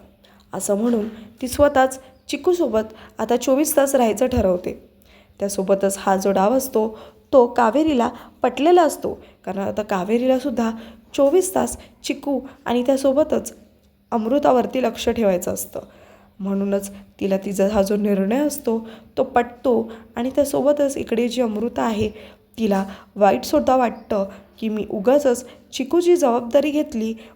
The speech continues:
म्हणूनच आता मला चोवीस तास माझे त्याच्या मागे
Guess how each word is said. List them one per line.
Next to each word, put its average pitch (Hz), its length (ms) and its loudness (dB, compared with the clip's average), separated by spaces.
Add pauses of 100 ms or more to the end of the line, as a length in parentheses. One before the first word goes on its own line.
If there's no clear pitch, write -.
(140)
म्हणूनच 208 400 -4
आता 208 240 -2 (340)
मला 208 220 2
चोवीस 226 520 0
तास - 240 2 (280)
माझे 233 240 2
त्याच्या 285 380 4
मागे 233 540 0